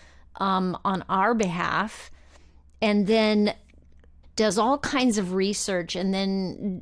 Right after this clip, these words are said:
does a little bit of thought work around the research that she's done and then shares it with us. So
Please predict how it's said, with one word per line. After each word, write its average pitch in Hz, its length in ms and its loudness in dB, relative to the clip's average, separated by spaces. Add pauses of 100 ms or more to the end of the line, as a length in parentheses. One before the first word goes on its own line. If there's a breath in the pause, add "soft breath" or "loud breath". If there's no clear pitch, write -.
(120)
does 208 240 2
a 214 40 0
little 202 220 0
bit 180 140 0
of 170 100 -4
thought 190 400 -2
work 190 260 -4
around 180 800 -4 (240)
the 196 220 -2
research 196 840 0
that 180 200 -4
she's 170 340 -6
done 202 540 2
and 180 120 -2
then 175 140 -2
shares 180 420 -2
it 160 80 -6
with 170 240 -6
us. - 380 -4 (320 loud breath)
So 220 400 2